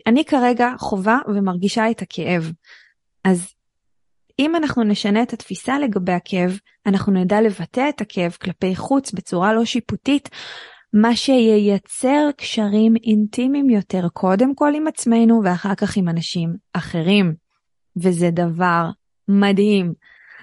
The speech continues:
אז אני אחזור לזה באחד מהסעיפים הבאים, אבל תזכרו את מה שאמרתי לגבי יצירת קשרים אינטימיים, ו-, אה, ש-, שהכל, הכל, הכל מתחיל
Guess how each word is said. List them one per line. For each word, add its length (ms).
אז 120
אני 220
אחזור 480
לזה 380
באחד 460
מהסעיפים 580
הבאים, 380
אבל 140
תזכרו 420
את 100
מה 100
שאמרתי 480
לגבי 360
יצירת 500
קשרים 420
אינטימיים, 560
ו-, 240
אה, 440
ש-, 140
שהכל, 400
הכל, 240
הכל 220
מתחיל 480